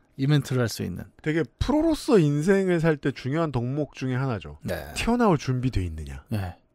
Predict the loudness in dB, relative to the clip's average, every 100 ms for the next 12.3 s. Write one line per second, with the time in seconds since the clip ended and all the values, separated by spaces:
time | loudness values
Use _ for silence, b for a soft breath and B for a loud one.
0 | -14 -12 -12 -14 _ _ _ -14 0 2
1 | 6 6 6 0 -8 -8 -6 -8 -8 -12
2 | -16 -20 _ -20 -16 -14 -12 -12 -12 -8
3 | 0 2 4 6 6 4 4 4 6 6
4 | 4 4 0 B B B 4 6 8 8
5 | 6 4 6 8 8 8 6 6 4 -2
6 | 0 4 10 12 12 10 4 4 -6 -8
7 | -8 -6 -2 4 6 6 6 4 6 8
8 | 8 8 2 -4 -8 -10 _ -8 -8 -8
9 | _ -20 _ _ _ _ _ -4 2 6
10 | 8 10 8 8 6 8 6 4 2 4
11 | 4 6 4 0 -4 -2 -2 -2 -2 0
12 | 2 2